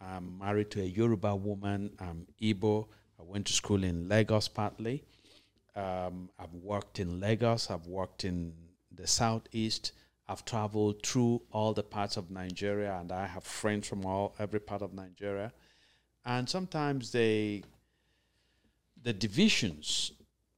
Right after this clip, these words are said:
that we, uh,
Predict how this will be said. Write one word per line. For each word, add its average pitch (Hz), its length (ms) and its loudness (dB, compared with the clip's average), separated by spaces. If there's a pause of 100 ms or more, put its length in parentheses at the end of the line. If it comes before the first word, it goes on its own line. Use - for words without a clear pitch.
(540)
that 101 320 -2
we, 98 580 -2 (1800)
uh, 95 440 -4